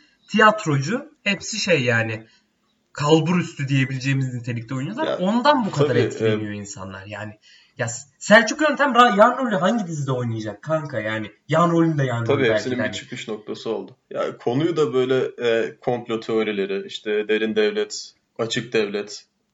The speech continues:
Speaker 2: operasyonlar. Tabii, tabii,
Speaker 1: Sever-,
Speaker 2: böyle
Speaker 1: severiz
Speaker 2: şeyler
Speaker 1: yani,
Speaker 2: yaparsan
Speaker 1: onu da
Speaker 2: zaten çok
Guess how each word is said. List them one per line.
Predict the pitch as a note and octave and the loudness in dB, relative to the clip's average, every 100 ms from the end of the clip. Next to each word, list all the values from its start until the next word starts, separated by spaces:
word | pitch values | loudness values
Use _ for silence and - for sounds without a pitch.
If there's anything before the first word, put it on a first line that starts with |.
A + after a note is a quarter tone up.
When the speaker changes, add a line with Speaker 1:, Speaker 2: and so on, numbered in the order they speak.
| _ | _
Speaker 2:
operasyonlar. | A2+ A2+ A2+ A2 - D3 G#2 G2+ - - _ - _ _ _ _ _ _ _ | -6 0 0 0 -2 -8 -4 -6 -6 -18 _ -20 _ _ _ _ _ _ _
Tabii, | E3 E3+ E3+ | -4 -2 0
tabii, | E3+ | -2
Speaker 1:
Sever-, | G#2+ B2 F#3+ G3+ | 4 6 8 6
Speaker 2:
böyle | C#3+ | 4
Speaker 1:
severiz | C#3+ | 4
Speaker 2:
şeyler | E3+ C3 B2+ | 4 4 4
Speaker 1:
yani, | C3 | 2
Speaker 2:
yaparsan | G#2+ C#3+ C#3+ | 2 0 0
Speaker 1:
onu | B2 | 0
da | B2 | 2
Speaker 2:
zaten | A#2+ C3 | 0 0
çok | B2 B2+ - | -2 -8 -10